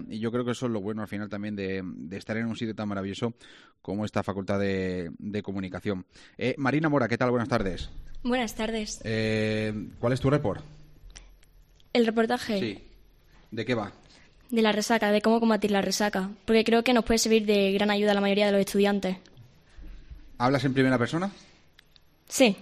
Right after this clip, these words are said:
Speaker 1: <laughs>
Speaker 2: posiblemente. <laughs>
Speaker 1: Vale, vale. Eh, a-, además, lo, lo, creo que, eh,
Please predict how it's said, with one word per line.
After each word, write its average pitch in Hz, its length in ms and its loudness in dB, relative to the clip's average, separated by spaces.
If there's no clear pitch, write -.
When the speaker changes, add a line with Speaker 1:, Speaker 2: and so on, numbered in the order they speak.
Speaker 1:
<laughs> - 260 -2
Speaker 2:
posiblemente. 247 540 10
<laughs> 320 1200 12
Speaker 1:
Vale, 101 220 -4
vale. 95 200 -4
Eh, - 320 -10
a-, 113 180 -4
además, 120 320 0
lo, 120 200 4
lo, 110 380 0
creo 127 200 2
que, 151 180 4
eh, - 100 -2